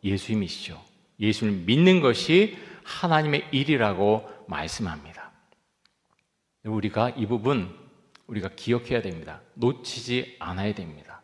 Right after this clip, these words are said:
잘못하면요, 이 부분을 놓친다는 거예요. 예수님을 잘 믿어야 되는데 믿는 것이 하나님의 일인데, 하나님의 일을 한다고 하면서 주변의 일을 너무나 많이 하면서, 교회도 마찬가지입니다.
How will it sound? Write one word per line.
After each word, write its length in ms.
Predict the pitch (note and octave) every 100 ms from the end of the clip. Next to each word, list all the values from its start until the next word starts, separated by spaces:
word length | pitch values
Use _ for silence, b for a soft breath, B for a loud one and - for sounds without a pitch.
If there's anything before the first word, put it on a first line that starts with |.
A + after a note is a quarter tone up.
| _
잘못하면요, 920 | - - D3+ A3+ G3 B2 G#2 D#3+ - B B B B _
이 120 | F3
부분을 400 | G3 F3 F#3 F#3
놓친다는 680 | B2 C#3+ - G#3+ F#3+ F3 E3
거예요. 240 | A#2+ G2 - B B B B
예수님을 440 | A#2+ F3+ F#3+ G#3 G#3
잘 400 | - F3+ F#3 -
믿어야 300 | E3+ G3 F#3+
되는데 300 | F3+ E3+ C3
믿는 280 | E3 G#3 G#3
것이 160 | G3
하나님의 420 | F#3 F#3 F#3 G3
일인데, 840 | - - F3+ C3+ F#3+ G3 A#2 F#2 B B B
하나님의 440 | - - G#3+ A3
일을 200 | G3 A3
한다고 380 | F#3 G3 G3 G3
하면서 260 | F#3+ F#3 F#3
주변의 520 | - F#3 G#3+ G#3+ G#3
일을 260 | G3+ G3+ -
너무나 420 | F#3 B3+ C4 A#3
많이 240 | G#3 F#3+
하면서, 840 | F#3 F#3+ F#3+ F#3 F#3 C#3+ - - -
교회도 260 | C3 C#3
마찬가지입니다. 1000 | E3+ E3 - B2+ A#2+ A#2+ A#2 F#2+ - -